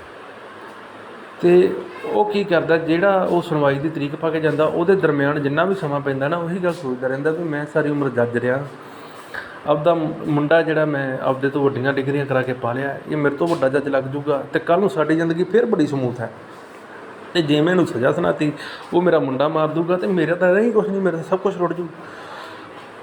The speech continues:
ਉਹ ਕੀ ਕਰਦਾ ਹੈ, ਉਹ ਜਿਹੜੀ ਤਰੀਕ ਪਾ ਕੇ ਗਿਆ ਹੁੰਦਾ ਨਾ ਫੈਸਲੇ ਦੀ,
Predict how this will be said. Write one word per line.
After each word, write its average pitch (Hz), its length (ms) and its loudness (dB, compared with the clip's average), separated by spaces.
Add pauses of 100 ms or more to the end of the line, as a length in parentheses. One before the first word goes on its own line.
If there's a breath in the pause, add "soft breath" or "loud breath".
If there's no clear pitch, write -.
(840)
ਉਹ 196 140 4
ਕੀ 208 140 0
ਕਰਦਾ 143 340 2
ਹੈ, 165 140 2
ਉਹ 170 140 0
ਜਿਹੜੀ 170 180 0
ਤਰੀਕ 143 320 -2
ਪਾ 156 140 -2
ਕੇ 160 140 -4
ਗਿਆ 147 200 2
ਹੁੰਦਾ 143 260 -2
ਨਾ 170 80 -2
ਫੈਸਲੇ 123 400 -4
ਦੀ, 117 120 -8